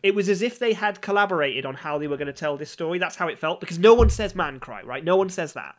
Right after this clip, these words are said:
So they came up with this term together, I think. And then, and then they were like, "When we, when we do the voice pops for the vox pops for the, for the documentary,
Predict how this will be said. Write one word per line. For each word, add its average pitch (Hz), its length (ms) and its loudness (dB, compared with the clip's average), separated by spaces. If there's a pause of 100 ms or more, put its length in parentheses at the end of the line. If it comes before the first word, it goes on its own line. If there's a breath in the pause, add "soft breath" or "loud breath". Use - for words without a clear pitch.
(400 soft breath)
So 170 340 2 (260 soft breath)
they 180 160 4
came 208 300 0
up 202 120 -2
with 214 120 -2
this 220 160 -6
term 160 480 -4
together, 156 500 -2
I 135 140 -4
think. 123 360 -18 (680)
And 165 180 -4
then, 165 280 0
and 160 120 -6
then 165 60 -6
they 165 80 -2
were 160 80 0
like, 160 240 0 (200)
"When 147 180 -8
we, 170 280 -4
when 135 120 -18
we 160 80 -10
do 151 160 -8
the 147 80 -12
voice 135 240 -10
pops - 340 -16
for - 100 -20
the 131 80 -14
vox 151 220 -10
pops 120 220 -16
for 139 120 -16
the, 123 220 -12 (100)
for 147 120 -12
the 135 180 -8 (100)
documentary, 127 720 -12